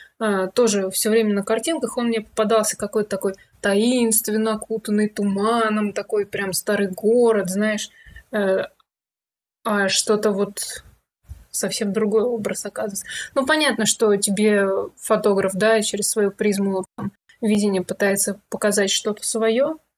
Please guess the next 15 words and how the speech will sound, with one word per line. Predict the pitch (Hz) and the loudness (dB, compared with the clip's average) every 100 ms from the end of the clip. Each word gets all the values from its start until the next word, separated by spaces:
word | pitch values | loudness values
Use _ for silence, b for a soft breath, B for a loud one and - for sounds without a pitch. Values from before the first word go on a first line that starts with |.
| _ _ _ _ _ _ _ _ 214 - _ | _ _ _ _ _ _ _ _ -18 -18 _
Просто, | - 233 - 247 | -2 -2 0 0
может | 226 233 226 220 | 0 -2 -2 -2
быть, | 208 220 - | -2 -2 -2
немножко | 220 220 214 - 220 220 - | -4 -2 -4 -4 -4 -6 -4
неоправданно | 226 220 220 226 208 202 196 | -2 0 2 2 2 2 2
были | 202 202 | 2 2
ожидания. | 202 208 247 262 214 208 _ _ _ _ | 0 -2 -6 -6 -6 -10 _ _ _ _
Нет, | 240 233 - | -2 0 0
все | - | 0
равно | 277 262 240 | 0 0 -2
все | - 247 | 0 -2
очень | 240 233 | 0 0
здорово | 208 202 254 240 220 | 0 4 4 4 4
и | 220 | 2
интересно. | 208 240 277 - 226 | 0 -2 -2 -2 -6